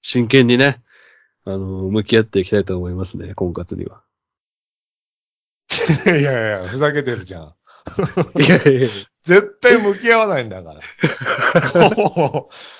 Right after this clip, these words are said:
Speaker 2: もうそういう、もう、か-、それに関連することはもう言っちゃダメなんですよ。結婚とかそういうもう次元じゃないんですよね。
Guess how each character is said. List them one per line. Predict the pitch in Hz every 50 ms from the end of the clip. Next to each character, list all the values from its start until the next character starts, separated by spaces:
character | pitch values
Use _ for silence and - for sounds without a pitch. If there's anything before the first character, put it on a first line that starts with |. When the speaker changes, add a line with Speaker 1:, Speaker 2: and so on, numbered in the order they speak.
| - - - _ _ _ _ _ _
Speaker 2:
も | _ 160 160 160 139 135
う | 120
そ | 113 165 170
う | 185
い | 190 190
う、 | 190 185 180 170
も | 156 143 135 131 123 120 110 104
う、 | 90
か-、 | - - 175 160 165 160
そ | 139 - 156
れ | 170 208 226
に | 233 226 220 208 180
関 | 180 196 208 220 214
連 | 220 233 226 214 180
す | -
る | 240 214 196
こ | 185 170
と | 160
は | 131
も | 107 98 98 95 92 90
う | 90 90 95 95 101 - - _ _ -
言 | 113 110
っ |
ち | 110 -
ゃ | 95
ダ | - 101 95 107
メ | 143
な | - 110
ん | 104 85
で | 78
す | - - 73
よ。 | 71 73 - _ _ _ _ _ _ _ _ _ _ _ _ _ _ _ _ _
結 | - - - 85 - _ _
婚 | - 208 214 214 208 196 _ _ _ _ _
と | - 196
か | 165 110 82 -
そ | - 117 117 135
う | 160
い | 165 165
う | 165 160 160 156 156 156 151
も | 147 151 143 117 117 107
う | 92
次 | 82 82 87
元 | 101 131 160 165
じ | 147
ゃ | 120
な | 98 110 160
い | 175
ん | 139
で | 85
す | - -
よ | - 69
ね。 | 73 87 110 110